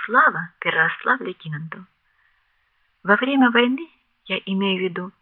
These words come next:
Первую мировую, он заслужил признание. А к тому времени он уже был членом мафии? Да, он и его парни в большом количестве угоняли лошадей и продавали их итальянской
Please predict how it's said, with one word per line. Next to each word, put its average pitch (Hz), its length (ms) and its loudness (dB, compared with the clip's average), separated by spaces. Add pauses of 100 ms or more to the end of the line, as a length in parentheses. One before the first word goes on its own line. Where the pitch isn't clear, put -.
Первую 160 480 2
мировую, 170 560 -4 (520)
он 262 220 2
заслужил 190 460 0
признание. 156 760 -4 (1300)
А - 140 4
к - 100 -2
тому 214 280 2
времени 165 540 -2
он 175 140 -6
уже 170 200 2
был 175 140 -2 (200)
членом 160 280 -4
мафии? 160 540 -4 (420)
Да, 170 460 2 (720)
он 285 160 4
и 202 140 -2
его 202 200 8
парни 214 440 4
в 175 60 -14
большом 262 440 4
количестве - 640 -4
угоняли 190 460 -6
лошадей 175 640 -2 (480)
и 160 80 -14
продавали 180 580 0 (120)
их 151 120 -12 (140)
итальянской 214 640 -12